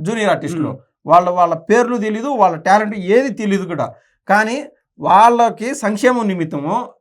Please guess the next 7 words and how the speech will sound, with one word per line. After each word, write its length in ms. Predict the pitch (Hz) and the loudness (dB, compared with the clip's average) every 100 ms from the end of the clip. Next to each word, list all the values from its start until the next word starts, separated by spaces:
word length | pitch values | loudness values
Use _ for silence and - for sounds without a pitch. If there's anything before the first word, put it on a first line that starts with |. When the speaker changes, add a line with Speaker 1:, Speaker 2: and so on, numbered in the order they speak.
| - | -12
Speaker 1:
ఇటువంటి 380 | 165 160 226 196 | -10 -6 -6 -4
రోడ్డు 360 | 190 226 185 - _ _ _ 135 | -4 -4 -6 -10 _ _ _ -2
ఆంధ్రప్రదేశ్ 560 | 151 208 208 180 208 | 2 2 2 -4 -8
ఫిల్మ్ 180 | 208 180 | -8 -4
డెవలప్‌మెంట్ 320 | 170 160 147 | -4 -4 -4
కార్పొరేషన్ 380 | 151 151 147 143 | -4 -4 -6 -10
కదా, 220 | 131 160 | -6 -6